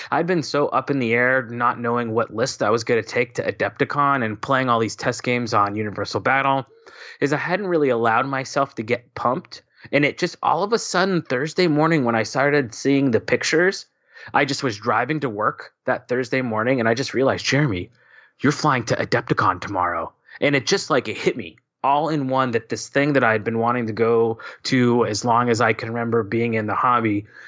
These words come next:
it was actually going to happen. And I remember in, like, pure nerd fashion, I, like, was driving to work, and I was, like, rolled down my window, and I was like, "I'm going to Adepticon!" Like,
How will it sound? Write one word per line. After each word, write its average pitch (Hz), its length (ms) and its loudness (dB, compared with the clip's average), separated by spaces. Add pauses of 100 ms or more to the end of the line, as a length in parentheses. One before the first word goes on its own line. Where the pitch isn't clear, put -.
it 143 180 0
was 127 200 0 (100)
actually 120 480 0
going 117 300 -2
to 110 60 -6
happen. 113 460 -2
And 113 120 0
I 113 60 2
remember 117 460 0
in, 113 120 0
like, 107 260 -4 (200)
pure 139 280 0
nerd 127 280 0
fashion, 117 460 0
I, 113 120 0
like, 110 220 -4
was 104 120 -10
driving 113 360 -4
to 113 80 0
work, 110 320 0
and 104 120 -4
I 104 100 -4
was, 113 100 0
like, 107 120 -4
rolled 117 200 0
down 117 180 0
my 113 120 2
window, 117 320 0
and 113 80 0
I 110 60 2
was 110 100 2
like, 107 160 -2 (220)
"I'm 320 260 0
going 330 280 0
to 330 200 0
Adepticon!" 330 1120 0
Like, 135 160 -8